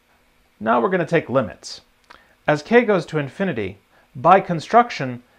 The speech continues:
this converges to g of q j. Now that limit, which we can construe as a lim inf,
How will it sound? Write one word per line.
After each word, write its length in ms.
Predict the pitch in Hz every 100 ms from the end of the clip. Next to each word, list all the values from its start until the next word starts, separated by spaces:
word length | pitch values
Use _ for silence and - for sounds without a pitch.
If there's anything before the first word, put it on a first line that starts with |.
| _
this 400 | - 135 196 190
converges 720 | - - 131 160 196 135 120 -
to 380 | - 139 120 120 _ -
g 420 | 110 131 175 123
of 180 | - 110
q 220 | - 123
j. 380 | 113 135 69 - _ _ _ _ _ _
Now 100 | - 139
that 200 | 143 151
limit, 380 | 226 151 - -
which 220 | 135 -
we 140 | 131
can 240 | 123 131 113
construe 500 | 120 107 - 139 123
as 260 | - 113 110
a 120 | 104
lim 260 | 117 127
inf, 440 | 123 202 180 -